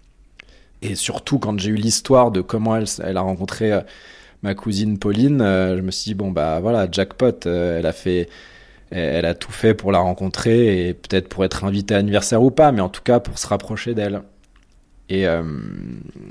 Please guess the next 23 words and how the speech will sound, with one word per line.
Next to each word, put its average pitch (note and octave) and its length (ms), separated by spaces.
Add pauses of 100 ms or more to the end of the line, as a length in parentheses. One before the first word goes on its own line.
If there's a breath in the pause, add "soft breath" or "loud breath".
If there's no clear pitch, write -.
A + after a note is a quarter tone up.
(260)
et A2 60
puis G2 140
surtout, - 320
<laughs> - 800
ce - 60
qui F#2 100
est E2+ 60
encore E2+ 320
plus G2 340
drôle, G#2+ 400
entre - 240
guillemets, G#2 320
si - 140
je - 100
puis G#2 120
dire, A#2+ 200
c'est - 160
que, - 260 (300)
euh, A#1+ 540
cette - 440
fille-là G2+ 380
du F#2+ 160
mariage, F#2+ 580